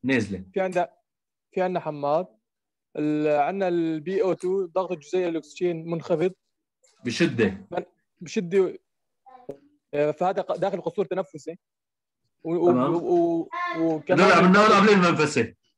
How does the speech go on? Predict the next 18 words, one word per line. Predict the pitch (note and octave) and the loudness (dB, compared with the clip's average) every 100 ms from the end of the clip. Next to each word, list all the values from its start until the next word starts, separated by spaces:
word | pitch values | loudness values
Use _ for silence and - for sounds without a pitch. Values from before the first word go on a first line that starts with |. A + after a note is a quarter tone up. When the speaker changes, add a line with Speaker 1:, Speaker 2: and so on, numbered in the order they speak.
| - | -12
Speaker 1:
عملناهم | B2 D3 F3 F3+ F3 | -6 -2 2 2 4
قبل | F#3 | 2
ما | F3 C#3+ | 2 0
نحط | - - | -2 -4
المريض | A#2+ A#2+ A#2+ | -2 0 -2
على | A2+ | -6
المنفسة، | A2+ A2 A2+ A2+ | -10 -12 -10 -6
كان | C3 C3 | -2 -2
عم | C3 | 0
يفرش | F3 G3 F#3 | 0 0 -2
Speaker 2:
تمام. | A2 | -4
Speaker 1:
المريض. | G2+ G2 G2 _ _ _ _ _ _ _ _ _ - | -6 -6 -8 _ _ _ _ _ _ _ _ _ -10
Speaker 2:
والضغط | D#3+ D#3+ G#3+ | -4 -2 -2
الجزيئي | G#3+ E3+ G#3 G#3 | -2 -2 0 0
ل-، | F3+ E3+ D#3+ | 0 0 2
للسي | E3 D#3+ G#3+ | 0 -2 -2
او | G3 | -2
اثنين | D#3+ F#3+ G3+ | -2 -4 -4